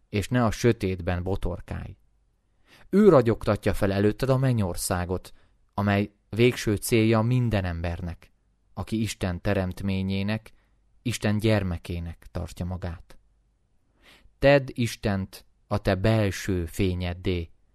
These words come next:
hogy belőled ő sugározzon, s általa az ő szemével láss mindent.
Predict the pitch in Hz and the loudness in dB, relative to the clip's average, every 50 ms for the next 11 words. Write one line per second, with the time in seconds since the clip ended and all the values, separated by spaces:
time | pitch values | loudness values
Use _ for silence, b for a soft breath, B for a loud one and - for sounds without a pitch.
0 | _ _ _ _ _ _ _ _ _ - - 107 101 107 127 131 131 135 131 127 | _ _ _ _ _ _ _ _ _ -2 -2 -2 2 2 2 4 4 4 4 4
1 | 127 123 135 147 147 135 120 - - 113 95 110 101 90 85 90 90 95 90 92 | 4 4 4 4 4 2 2 0 -4 -4 0 0 0 0 0 -2 -4 -4 -4 -4
2 | 92 90 87 - b b b b b b - - - - 113 107 104 101 - - | -4 -6 -6 -10 b b b b b b -18 -10 -4 0 2 2 2 0 0 0
3 | 107 107 113 123 131 - - _ _ _ _ _ _ - 101 101 - - 156 139 | 0 2 2 0 -2 -4 -10 _ _ _ _ _ _ -4 -2 -2 0 2 2 4
4 | 120 110 - - 110 98 98 95 92 87 95 95 92 95 98 101 101 104 - - | 4 2 0 -2 -2 0 0 -2 -2 0 0 0 0 0 0 0 -2 -4 -4 -4
5 | 113 104 95 90 85 85 90 87 82 - - - | -4 -4 -2 -2 -4 -6 -6 -6 -10 -14 -18 -20